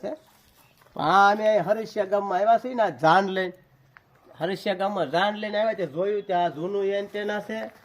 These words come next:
અને આ જૂની નિહાળ છે, વર્ષો જૂની રાજાશાહી વખતની, જે આપણે પાણાથી બનાવે, તમે જોયું હશે, પાણાથી નિહાળ બનાવેલી છે આખી.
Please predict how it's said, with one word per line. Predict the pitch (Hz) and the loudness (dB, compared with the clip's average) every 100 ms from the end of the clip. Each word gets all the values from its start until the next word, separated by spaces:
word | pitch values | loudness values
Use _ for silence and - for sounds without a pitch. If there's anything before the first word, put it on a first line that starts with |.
| - - - | -20 -20 -10
અને | 165 180 | -4 -2
આ | 165 | -2
જૂની | 147 190 208 | -2 -2 -2
નિહાળ | 190 208 202 214 | -2 0 2 2
છે, | 214 233 | 0 0
વર્ષો | 165 180 - 180 | 0 -4 -2 -2
જૂની | 156 180 156 151 | 0 0 2 4
રાજાશાહી | 180 175 160 165 156 151 | 4 4 4 2 2 0
વખતની, | 143 151 147 135 | -2 -2 0 0
જે | 147 | 0
આપણે | 143 139 - | 0 -4 -4
પાણાથી | 160 190 190 180 156 | 0 2 2 0 -2
બનાવે, | 156 165 139 196 311 - - - - - - | 0 2 2 0 -4 -12 -18 -16 -16 -20 -6
તમે | 160 190 185 175 143 - 147 131 - | 0 4 6 4 -2 -10 -16 -4 6
જોયું | 240 277 208 | 8 8 4
હશે, | 208 170 196 | 4 0 4
પાણાથી | 220 226 220 196 | 8 6 6 4
નિહાળ | 196 185 160 | 4 4 2
બનાવેલી | 175 170 165 156 143 | 2 2 0 -2 0
છે | |
આખી. | 170 156 175 - 247 | 2 2 -2 -4 -6